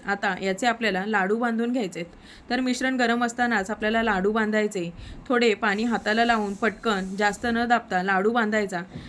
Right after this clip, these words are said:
पटकन हवा तसा लाडू इथे आपला तयार झालेला आहे, तुम्ही इथे पाहू शकता. पाण्याचा हात लावल्याने हाताला चटका बसत नाही आणि सर्व लाडू इथे अशाच प्रकारे मी बनवून घेतलेले आहेत. हे लाडू बनवताना महत्त्वाची टिप म्हणजे मिश्रण थंड न होऊ देताच लाडू बांधायचे, कारण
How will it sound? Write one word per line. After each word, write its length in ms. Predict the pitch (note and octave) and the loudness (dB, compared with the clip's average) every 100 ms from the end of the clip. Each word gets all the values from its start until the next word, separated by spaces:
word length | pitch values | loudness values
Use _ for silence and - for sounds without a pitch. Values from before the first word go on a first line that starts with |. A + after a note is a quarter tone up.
| - B3 | -6 -2
पटकन 400 | B3 - A#3 A#3 | -2 2 2 4
हवा 240 | G3+ G#3+ A3+ | 2 2 0
तसा 280 | A3+ G#3 F#3 | -4 -4 -2
लाडू 320 | G#3 F#3+ A3 | 2 2 2
इथे 200 | A3 A3+ | 0 -2
आपला 300 | G#3 G3 F3+ F#3 | -2 0 0 0
तयार 240 | F#3+ G3+ | 0 0
झालेला 340 | G#3+ A3 A3 A3 | 0 0 0 -2
आहे, 200 | G3+ F#3 | -2 -4
तुम्ही 260 | G#3 G#3 | -4 -4
इथे 120 | G#3+ | -4
पाहू 260 | A#3+ G#3 G#3+ | -2 -2 0
शकता. 320 | B3+ B3+ F#3+ G3+ - - - - - - - | -2 -6 -10 -12 -18 -20 -20 -20 -20 -20 0
पाण्याचा 400 | A#3 A3+ C4 C4+ | 4 6 4 2
हात 120 | C#4+ B3+ | 0 2
लावल्याने 360 | C4 B3 B3 B3+ | 0 2 0 0
हाताला 360 | B3 A3+ A3+ | -2 0 -2
चटका 340 | A#3 A3+ A#3 A3 | 0 -2 -2 -2
बसत 320 | A3 A3+ A3+ | -2 -4 -4
नाही 240 | A3+ F#3 F3+ | -4 -4 -6
आणि 160 | G#3+ A3+ | -4 -2
सर्व 300 | A3 G#3 A3 | -2 -2 0
लाडू 340 | A#3+ A3 G3+ F#3+ | 2 2 0 -4
इथे 240 | G3 G#3 | -2 -4
अशाच 340 | F#3 G3 A#3 A#3+ | -2 -4 -4 -4
प्रकारे 320 | A3 G#3 G#3+ | -4 -2 -2
मी 120 | A3 | -2
बनवून 300 | G3+ F#3+ G3+ | -2 -2 -2
घेतलेले 360 | B3 B3+ G#3 A3+ | -2 -2 -4 -2
आहेत. 220 | A3 E3+ - - - - | -4 -6 -10 -20 -16 -6
हे 80 | A#3+ | 0
लाडू 220 | A#3+ B3+ | 2 4
बनवताना 460 | C4 C4 C#4 C4 C4 | 2 2 2 0 2
महत्त्वाची 480 | A3+ A3+ A#3+ A#3 | 0 0 -2 -2
टिप 220 | A#3+ A3+ A#3+ | -2 -4 -2
म्हणजे 280 | A#3 G3 | 0 0
मिश्रण 360 | G3 G#3+ A#3 A#3 | -2 -4 -4 -2
थंड 240 | B3+ G3 G#3 | -2 -2 0
न 100 | A3 | 0
होऊ 240 | B3 A3 | 0 -2
देताच 420 | G#3+ G#3+ F#3+ F3+ | -2 0 -2 -2
लाडू 260 | G#3 F#3+ G#3+ | 0 0 2
बांधायचे, 520 | A3+ G#3 G#3+ G#3 F3+ | 0 0 -2 -2 -4
कारण 360 | F3 G3+ G3 | -4 -2 -2